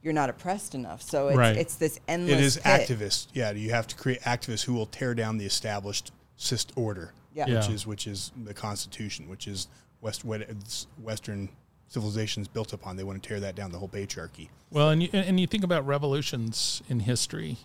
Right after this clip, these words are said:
Speaker 2: right? Like, um, the French Revolution, um, you know, they go after the, the aristocrats, a-, a-, and then they start going after the people who were, you know,
Speaker 3: Yeah.
Speaker 2: the poor people, right? And, and
Speaker 3: Yeah.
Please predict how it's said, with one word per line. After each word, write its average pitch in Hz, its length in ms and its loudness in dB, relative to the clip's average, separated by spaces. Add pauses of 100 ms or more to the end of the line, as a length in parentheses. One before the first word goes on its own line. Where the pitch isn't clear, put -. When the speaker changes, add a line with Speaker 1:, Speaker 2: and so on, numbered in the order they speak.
(320)
Speaker 2:
right? 127 340 -4
Like, 131 180 -4 (240)
um, 113 440 -2
the 117 80 -8
French 131 320 -4
Revolution, 110 800 -6 (720)
um, 104 560 -2 (420)
you 151 140 4
know, 120 100 6
they 120 120 2
go 120 180 2
after 120 420 2
the, 113 360 -2 (320)
the 123 120 2
aristocrats, 120 880 -2 (280)
a-, 156 260 -10
a-, 131 140 -6
and 135 180 2
then 139 140 2
they 123 80 2
start 120 220 -2
going 120 240 -2
after 117 500 -2 (960)
the 131 80 -2
people 117 360 -2
who 117 160 2
were, 113 320 -2 (320)
you 92 100 -8
know, 113 100 2
Speaker 3:
Yeah. 117 60 4
Speaker 2:
the 113 80 -2
poor 170 220 2
people, 135 280 -2
right? 127 280 -2
And, 131 280 0
and 135 140 0
Speaker 3:
Yeah. 123 120 0